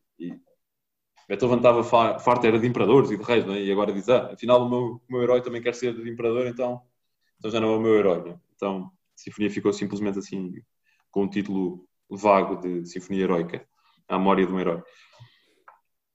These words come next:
E, mas a, a terceira sinfonia, su-, su-, pegando assim num elemento muito objetivo e simples, dura uma hora. Uma hora. Não,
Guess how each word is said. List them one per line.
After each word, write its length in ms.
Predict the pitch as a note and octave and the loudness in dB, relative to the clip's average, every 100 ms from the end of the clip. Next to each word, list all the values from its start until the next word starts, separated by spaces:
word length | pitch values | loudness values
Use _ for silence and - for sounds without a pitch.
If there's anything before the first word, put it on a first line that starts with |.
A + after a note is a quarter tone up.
| _ _ _ _ - | _ _ _ _ 2
E, 460 | D3+ C#3+ C3 B2 B2 B2 A#2+ B2 C3+ | 8 12 12 10 6 4 2 -2 2
mas 180 | C3+ | 6
a, 40 | C3+ | 6
a 100 | C#3 B2+ | 6 2
terceira 240 | - E3+ | 4 4
sinfonia, 420 | D#3 C3 A#2+ G#2+ | 2 0 0 0
su-, 200 | A2 - | -2 -4
su-, 140 | A#2+ - - | -6 -8 -4
pegando 240 | B2 C3+ | 2 2
assim 140 | A#2+ C3 | 2 0
num 180 | B2 | 0
elemento 340 | A#2 A2+ A#2 A#2+ | 0 0 -2 -4
muito 180 | A#2 A#2 | -2 -2
objetivo 380 | G#2+ G#2 G#2+ | -2 -4 -6
e 40 | G#2+ | -8
simples, 300 | A#2+ B2+ - _ _ | -8 -8 -12 _ _
dura 160 | - - | -2 0
uma 140 | C3+ C#3 | 0 0
hora. 400 | E3+ A3+ - - _ _ _ _ _ _ - | 0 0 -4 -14 _ _ _ _ _ _ -14
Uma 160 | G3 G3 | -2 2
hora. 540 | G3 F#3 A2 F2+ - _ _ _ - F4+ | 2 2 0 -4 -12 _ _ _ -16 -10
Não, 260 | F4+ F#4 | -10 -10